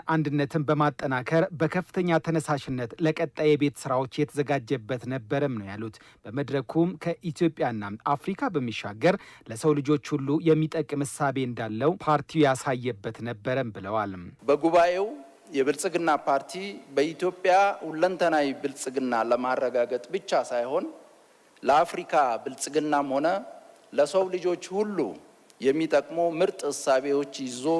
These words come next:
Speaker 2: ስኬታማ ጉዞ እያደረገ ያለ ፓርቲ መሆኑን አረጋግጧል። ከሀገር ውስጥና ከውጭ የፖለቲካ ፓርቲዎች ጋር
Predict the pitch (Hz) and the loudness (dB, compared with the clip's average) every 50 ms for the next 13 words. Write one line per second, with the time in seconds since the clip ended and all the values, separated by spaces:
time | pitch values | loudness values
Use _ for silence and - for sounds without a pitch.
0 | 170 - - - - - - - - - - - 175 170 - - 165 - - 139 | -2 -4 -10 -20 -20 -20 -20 -20 -18 -12 -8 -6 -6 -6 -4 -4 -4 -2 -2 -2
1 | 127 131 131 131 127 120 117 117 131 123 123 123 131 135 - - - - - - | -2 -2 -2 -4 -4 -6 -8 -6 -4 -4 -4 -4 -6 -8 -12 -20 -20 -18 -14 -12
2 | 135 139 143 143 143 147 143 139 123 131 117 110 113 117 113 117 117 117 117 - | -2 2 4 6 6 4 2 -2 -4 -4 -2 2 4 4 4 2 2 0 -2 0
3 | 127 117 113 - - 120 113 113 107 107 113 113 113 120 120 120 - - - - | 0 -2 0 -2 -4 -6 -4 -4 -4 -4 -4 -6 -6 -6 -8 -10 -12 -20 -12 -6
4 | - 110 - 120 120 113 110 104 - - - 78 73 - - - - - - - | -6 -4 -2 -2 0 0 0 -2 -4 -6 -8 -8 -8 -10 -14 -20 -20 -20 -20 -20
5 | - - _ _ _ _ _ _ _ _ _ _ _ _ _ _ _ _ - - | -20 -20 _ _ _ _ _ _ _ _ _ _ _ _ _ _ _ _ -4 0
6 | 131 143 160 170 175 185 180 180 175 - - - 160 147 147 151 156 165 170 170 | 2 4 4 4 4 2 2 0 -2 -4 -2 -2 0 0 2 2 2 4 2 0
7 | 175 170 - - 156 151 156 156 156 - 170 160 151 - 143 143 143 - 139 - | -2 -4 -4 0 0 0 0 0 -6 -4 -4 -4 -4 -4 -6 -6 -6 -6 -4 -2
8 | 139 127 - - 135 127 - - 139 135 117 - 147 135 147 147 156 165 | -2 -2 0 0 -2 -2 -2 -4 -6 -6 -6 -4 0 4 4 6 6 4